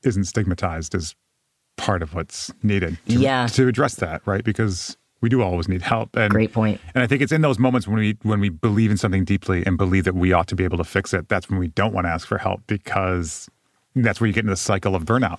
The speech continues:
Speaker 1: right? Being able to say, like,
Speaker 2: Mm-hmm.
Speaker 1: "Boy, this is hard. This thing that I believe in deeply is hard to accomplish on my own."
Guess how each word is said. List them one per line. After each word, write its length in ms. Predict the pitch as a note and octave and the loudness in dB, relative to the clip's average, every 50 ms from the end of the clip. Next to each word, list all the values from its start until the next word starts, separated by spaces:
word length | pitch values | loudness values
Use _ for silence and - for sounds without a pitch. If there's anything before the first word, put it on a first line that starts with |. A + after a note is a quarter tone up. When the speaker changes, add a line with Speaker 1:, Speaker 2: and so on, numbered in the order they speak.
| - - | -8 -6
Speaker 1:
right? 240 | F#2+ F2+ G2+ - - _ _ _ _ - | -2 -2 -2 -2 -4 _ _ _ _ 0
Being 220 | G#2+ G#2+ G#2 G#2 | 0 2 2 2
able 180 | G#2 F#2+ F#2+ E2+ | 2 2 0 -2
to 80 | D#2+ | -2
say, 300 | - - G#2 G2+ G2 F#2+ | -2 0 2 2 4 4
like, 160 | A#2 A#2 G#2+ | 4 4 4
Speaker 2:
Mm-hmm. 80 | G#2+ G#2+ | 4 4
Speaker 1:
"Boy, 100 | C#3 C#3 | 4 4
this 160 | A#2 B2+ F#2+ | 4 2 0
is 80 | B2+ - | 0 -2
hard. 420 | - B2 B2 A2 F#2+ F2+ D#2+ E2+ - _ _ _ | 0 0 2 2 0 -2 -4 -8 -12 _ _ _
This 180 | - G2 - - | -6 -4 -4 0
thing 120 | C3 B2+ A#2 | 0 0 2
that 80 | G#2 | 2
I 60 | A2 | 0
believe 180 | G2+ G2 G2+ F#2 | 2 2 0 0
in 40 | F2+ | 2
deeply 440 | E2 G#2 G2 - F#2+ F#2 E2+ D#2+ - | 2 0 0 0 0 -2 -2 -2 -2
is 160 | - F#2+ E2+ - | -2 -4 -4 -4
hard 280 | - - - G2+ F#2+ | -6 -2 0 0 0
to 60 | F2+ F2 | 0 -2
accomplish 380 | F2 - G2+ F#2+ - F#2 - | 0 0 0 0 0 -2 0
on 120 | - - E2+ | 0 0 0
my 160 | E2 E2 F2 | 0 0 2
own." 440 | G2 G2 G2+ F#2+ F2+ E2+ E2 E2 | 2 2 2 2 2 0 0 -2